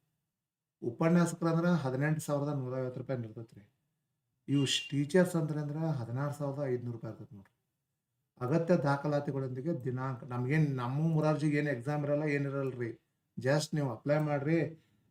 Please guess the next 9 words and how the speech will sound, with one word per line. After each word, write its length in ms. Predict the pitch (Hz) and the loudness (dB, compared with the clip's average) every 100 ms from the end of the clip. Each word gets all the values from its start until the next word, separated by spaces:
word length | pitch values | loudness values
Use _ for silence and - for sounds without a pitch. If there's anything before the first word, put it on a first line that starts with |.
| - | -2
ಏನೋ 280 | 127 135 156 | 0 2 2
ಸ್ವಲ್ಪ 300 | 143 127 123 | 2 0 0
ಮಂದಿ 180 | 135 | -2
ಹಾಕಿರ್ತೀರಿ, 480 | 113 117 139 127 139 | -4 -6 -6 -6 -6
ಅದ್ರಾಗ 320 | 123 117 135 | -6 -2 -2
ಸೆಲೆಕ್ಷನ್ 400 | 135 - 123 127 | -2 -4 -6 -4
ಆಗಿಬಿಡ್ತೀರಿ. 460 | 117 110 - - - _ _ _ _ - | -6 -6 -10 -14 -16 _ _ _ _ 0
ಈಸಿ 320 | 139 131 175 | 4 8 8
ನಮ್ದು. 440 | 147 113 104 - | 8 0 -6 -14